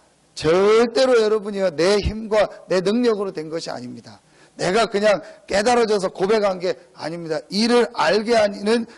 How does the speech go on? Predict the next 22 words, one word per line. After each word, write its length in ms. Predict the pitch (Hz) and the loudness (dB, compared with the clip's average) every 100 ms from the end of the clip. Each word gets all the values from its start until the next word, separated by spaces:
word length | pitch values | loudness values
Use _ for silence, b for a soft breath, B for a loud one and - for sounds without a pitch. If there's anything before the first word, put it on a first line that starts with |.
| B | B
혈육이 520 | - 240 262 269 247 247 | 0 2 2 0 0 0
아니요 320 | 226 220 226 | 0 0 -2
하늘에 500 | - 202 220 220 196 | -2 -2 0 0 -2
계신데 520 | 180 170 170 190 226 B B | -4 -8 -4 0 0 B B
아버지시니라. 920 | - 123 135 160 180 185 151 135 123 b b b | -6 -2 0 0 -2 -6 -12 -18 -20 b b b
우리가 340 | 165 202 202 | -4 0 0
이 260 | 185 202 208 | 0 -2 -4
그리스도의 840 | - - 220 254 247 240 240 214 | -6 -6 -4 -4 -4 2 2 2
복음을 440 | 196 208 233 247 | 0 -2 -2 -4
듣고 240 | 233 220 262 269 B B B _ | -4 -2 2 0 B B B _
이 180 | - 247 | -4 -4
그리스도를 840 | - 208 233 226 226 208 214 202 B B - | -4 -4 -2 -4 -2 0 2 0 B B -6
나의 340 | 139 170 196 | 0 2 2
구주로 400 | 185 190 190 208 190 | 0 -4 -2 -2 -2
믿고 360 | 185 - 202 | -4 0 2
영접한 480 | 190 208 220 208 190 | 2 0 0 0 -2
거는요, 380 | 185 170 170 143 B B - | -4 -2 -2 -4 B B -2
영세 540 | 180 220 240 233 240 | 0 2 0 0 -2
전부터, 500 | 208 208 196 202 196 | -2 -4 -6 -6 -4
창세 480 | 196 - 240 233 233 | -4 -4 -4 -4 -4
전부터 600 | 190 214 220 233 233 240 B B - | -2 -4 -4 -2 0 0 B B -4
예비하신 680 | 151 175 180 185 160 202 | 0 2 2 0 0 -4